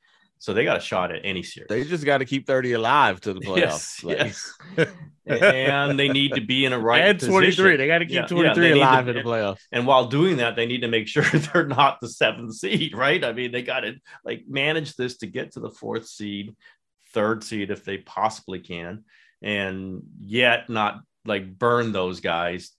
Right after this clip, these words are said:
Speaker 1: you know, to pieces. And Wiggins too, by the way. Like, like,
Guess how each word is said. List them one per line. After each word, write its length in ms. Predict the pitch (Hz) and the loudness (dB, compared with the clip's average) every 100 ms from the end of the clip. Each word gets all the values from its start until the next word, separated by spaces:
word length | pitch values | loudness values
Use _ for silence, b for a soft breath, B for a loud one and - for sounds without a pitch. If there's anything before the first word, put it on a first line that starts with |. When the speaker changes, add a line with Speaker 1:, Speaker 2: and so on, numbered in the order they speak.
| - | -16
Speaker 1:
you 100 | 104 | -10
know, 160 | 90 95 | -10 -10
to 140 | - | -12
pieces. 460 | - 165 - - - | -8 -8 -8 -18 -4
And 300 | 110 101 98 | -2 -2 -2
Wiggins 560 | 107 120 127 185 202 - | 0 0 0 -2 -2 -2
too, 300 | 220 311 330 | 2 2 4
by 240 | 175 104 | 2 2
the 100 | 98 | -2
way. 240 | 87 76 - | -4 -8 -10
Like, 300 | - 107 - b b b b - | -8 -8 -8 b b b b -14
like, 200 | - | -14